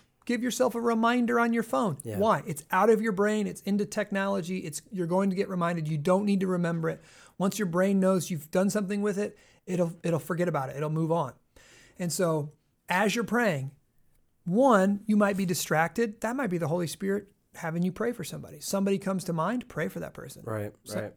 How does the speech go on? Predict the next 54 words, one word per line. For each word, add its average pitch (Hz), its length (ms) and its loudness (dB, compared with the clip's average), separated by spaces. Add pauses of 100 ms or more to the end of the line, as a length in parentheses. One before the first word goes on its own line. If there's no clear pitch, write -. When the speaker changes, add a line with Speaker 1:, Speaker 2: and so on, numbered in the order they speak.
Speaker 1:
uh, 170 140 -10
an 165 120 -2
issue 185 260 0
in 180 120 2
your 175 100 0
mission 180 280 -6
community, 214 260 -2
pray 208 300 0
for 214 260 -8
it. 175 60 -12
A 139 40 -4
neighbor, 156 400 -2
pray 220 260 -2
for 67 200 -14
him. - 60 -20 (760)
But 185 100 2
if 175 80 0
it's 175 100 -2
like, 165 300 0
"Oh, 175 140 0
you 170 80 2
gotta 160 200 0
do 175 100 2
this, 147 200 0
you 175 60 -6
gotta 160 100 -2
pick - 160 -2
up - 60 -6
the 180 80 -2
laundry, 160 300 -2
you 143 60 -4
gotta 156 100 -2
do 165 100 -2
that," 156 240 -4 (320)
write 160 180 0
it 220 80 -4
down. 214 300 -2 (800)
Put 180 140 0
it, 208 280 -2
put 196 180 0
it 214 80 0
in 220 180 2
your, 233 280 0
and 180 140 0
then 180 120 2
just 165 140 -2
move 185 260 4
right 196 200 4
on. 151 240 -2
Don't 170 260 -2
be 240 80 -4
discouraged 214 540 -4
by 196 240 -4
it. 202 80 -12